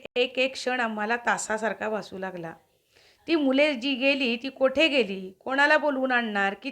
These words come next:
तशीच कुठेतरी निघून जाणार? काहीच समजेना. मध्येच उठावे, पुन्हा बसावे, पुन्हा उठावे, असे करत आम्ही तिथेच घुटमळत राहिलो. चहाची तल्लफ जाणवू लागली.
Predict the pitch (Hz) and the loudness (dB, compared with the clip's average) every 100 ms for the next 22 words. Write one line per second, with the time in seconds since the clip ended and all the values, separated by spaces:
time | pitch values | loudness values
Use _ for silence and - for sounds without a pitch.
0 | 277 277 320 - 294 285 277 277 269 233 | -2 -2 -2 -6 -6 -4 -2 -2 -2 -4
1 | 254 254 214 190 185 196 _ _ _ _ | -6 -2 0 0 -2 -4 _ _ _ _
2 | 226 240 262 254 254 214 185 175 170 _ | 2 2 2 -2 -2 -2 -2 -4 -6 _
3 | _ _ _ _ _ _ 233 220 311 311 | _ _ _ _ _ _ -4 2 4 2
4 | 285 285 269 226 220 247 254 277 277 254 | 4 6 6 4 2 -2 -2 2 2 2
5 | 247 208 190 190 277 294 330 302 226 196 | 0 0 -2 -6 -6 -2 0 2 0 0
6 | 190 - 233 233 240 240 220 220 214 196 | -6 -6 -6 -2 -2 -2 -4 -6 -10 -8
7 | 220 214 208 190 190 175 160 156 _ _ | -8 -6 -6 -6 -6 -10 -12 -20 _ _
8 | _ _ _ 254 214 240 262 247 240 - | _ _ _ -2 0 0 -2 0 0 0
9 | 233 202 226 208 202 175 160 | -2 2 2 2 -4 -8 -12